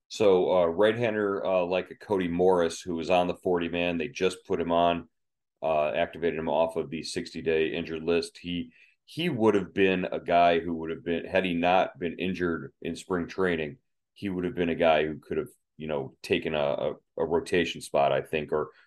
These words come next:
or they would have liked to have seen him step forward and take a rotation spot, you know, this year if, if there was an injury opportunity like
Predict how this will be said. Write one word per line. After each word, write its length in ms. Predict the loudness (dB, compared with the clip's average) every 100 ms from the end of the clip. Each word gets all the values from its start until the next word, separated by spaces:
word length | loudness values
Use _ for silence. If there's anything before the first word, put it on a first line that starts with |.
| _
or 240 | 2 4
they 140 | 4 2
would 180 | 4 2
have 100 | 2
liked 340 | 2 2 2
to 80 | -4
have 100 | -4
seen 320 | -4 -4 -2
him 240 | 0 -2
step 320 | -2 0 0 4
forward 300 | 4 4 2
and 120 | -4
take 220 | -4 -2
a 20 |
rotation 500 | -2 -2 0 0 -2
spot, 360 | -4 2 2 2 -6 _ _ _
you 80 | -4
know, 180 | -2 0
this 280 | 0 -2 0
year 360 | 2 2 2
if, 320 | 0 -2 -6
if 40 | -2
there 140 | 0
was 120 | 0
an 60 | -4
injury 440 | -6 -6 -2 2
opportunity 600 | 2 0 -6 -8 -6 -2
like 240 | 0 0